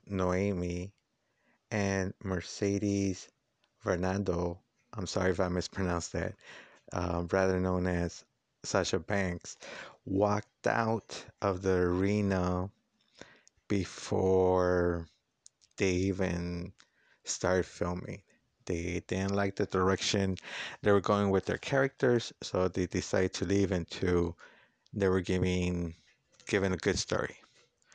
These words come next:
So W W E that day, uh, spinned it as they went on the air that they had this match involving, um, those two performers,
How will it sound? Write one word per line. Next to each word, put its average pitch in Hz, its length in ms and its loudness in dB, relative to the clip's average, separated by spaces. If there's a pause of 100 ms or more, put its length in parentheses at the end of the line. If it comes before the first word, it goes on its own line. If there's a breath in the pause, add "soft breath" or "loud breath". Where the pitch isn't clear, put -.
(480 loud breath)
So 92 840 2 (320)
W 104 440 4
W 98 520 0
E 104 280 2
that 92 240 0 (300)
day, 117 460 2 (840 soft breath)
uh, 95 220 4
spinned 98 520 2
it 95 240 2 (440)
as 92 440 2
they 92 120 4
went 92 200 2
on 90 180 2
the 92 160 2
air 98 200 4
that 90 260 -2
they 90 140 0
had 92 300 -2
this 92 380 -2
match 98 340 -2
involving, 90 720 -2 (460)
um, 95 260 2
those 95 300 -2
two 98 240 0
performers, 117 880 0